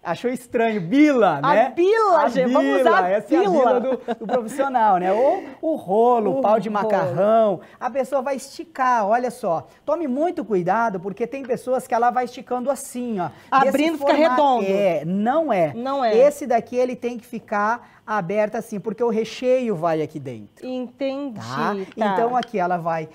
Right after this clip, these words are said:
Speaker 1: esticar, ó, é todo esse, essa, essa massa, né? Não estica
Speaker 2: Uhum.
Speaker 1: muito, porque pode acontecer dela rasgar.
Speaker 2: Tá.
Speaker 1: E agora ela vai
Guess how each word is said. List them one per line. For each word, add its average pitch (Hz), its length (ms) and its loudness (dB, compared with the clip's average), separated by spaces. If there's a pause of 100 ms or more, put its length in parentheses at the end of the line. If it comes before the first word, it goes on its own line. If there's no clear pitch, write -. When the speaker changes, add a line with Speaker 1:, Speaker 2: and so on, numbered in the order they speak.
(180)
Speaker 1:
esticar, 175 1040 -4
ó, 151 60 -2
é 139 80 -8
todo 202 460 -6
esse, 156 380 -8 (200)
essa, 143 320 -10
essa 165 280 -8
massa, 147 680 -6
né? 170 120 -4
Não 208 100 -6
estica 220 460 -4
Speaker 2:
Uhum. 190 280 -2
Speaker 1:
muito, 311 300 -4
porque 220 400 -4 (240)
pode 208 260 2
acontecer 196 840 -4 (640)
dela 202 300 4
rasgar. 160 840 2 (180)
Speaker 2:
Tá. 196 220 -4
Speaker 1:
E 294 40 2
agora 254 460 2
ela 262 280 0
vai 214 360 0